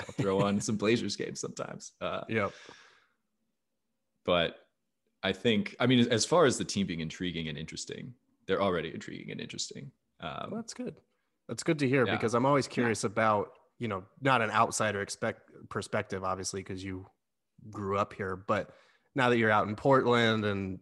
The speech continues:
Speaker 2: since the N B A has never been, like, your, like, your, like, the N B A is my sport, M L B is definitely yours. Um, and, and so I, I was curious to hear, like, okay, for someone who doesn't really follow the team religiously,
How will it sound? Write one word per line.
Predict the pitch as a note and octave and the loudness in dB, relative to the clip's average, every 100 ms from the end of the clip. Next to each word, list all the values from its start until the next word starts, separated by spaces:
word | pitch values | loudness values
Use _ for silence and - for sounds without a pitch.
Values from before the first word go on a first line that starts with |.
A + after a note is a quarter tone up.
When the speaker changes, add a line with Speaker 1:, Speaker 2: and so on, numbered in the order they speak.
| - | -12
Speaker 2:
since | - G#2 - | -8 -8 -4
the | A2 | -2
N | A2 | 0
B | G#2+ | 0
A | G#2+ G#2 | 2 2
has | G2 G2 F#2+ | 0 -4 -2
never | G2+ G2+ | -2 -2
been, | F#2 G2+ F#2+ | -4 -4 -2
like, | F#2 F2+ G2+ | -4 -6 -8
your, | G2+ G2 G2 F#2 F2+ F2+ _ _ _ - - | -6 -2 -2 -2 -4 -10 _ _ _ -20 -12
like, | G3 - | -12 -6
your, | G#2 - | -8 -6
like, | G2+ F#2+ | -4 2
the | |
N | D#3 | 4
B | A#2 | 4
A | G#2+ | 2
is | |
my | G#2+ G2+ | 2 0
sport, | - A2 G#2 F#2 - | 0 -2 -2 -2 -2
M | A2 G2+ | -2 -2
L | |
B | G2+ G2+ F#2+ | -4 -6 -8
is | F2+ - - _ | -8 -12 -18 _
definitely | G2 F2+ G2+ F#2+ | -10 -8 -8 -8
yours. | F2+ G2+ F#2+ F#2+ - - - - _ _ - | -6 -4 -4 -4 -8 -12 -20 -20 _ _ -2
Um, | G#2+ G2 F#2+ F#2 F2+ - _ _ _ _ _ _ _ _ - | 0 2 0 -4 -10 -14 _ _ _ _ _ _ _ _ -6
and, | A2 G2 | -4 -4
and | - G2 | -8 -10
so | - B2+ A#2+ | 0 4 4
I, | A2+ | 4
I | |
was | B2 B2+ A2+ | 4 4 2
curious | - A#2 G2 F#2 | 0 2 0 -2
to | G#2+ | -8
hear, | - A2 G#2 G2 G2 | -6 -2 0 -2 -4
like, | G#2 F#2+ - - _ _ _ | -8 -8 -12 -20 _ _ _
okay, | G#2+ G#2 F#2 | -10 -6 -6
for | - | -6
someone | G2 A#2 G#2+ | -4 -2 0
who | G2+ G2 _ | -2 -6 _
doesn't | D3 C#3 | 4 6
really | B2 A2+ | 6 4
follow | G#2 B2 A2+ G#2+ | 4 4 4 4
the | |
team | G2+ A#2 G#2+ | 0 -2 -2
religiously, | G#2 G2+ G2 G2 - G2+ F#2+ F#2 | 0 -2 -2 -4 -6 -6 -6 -6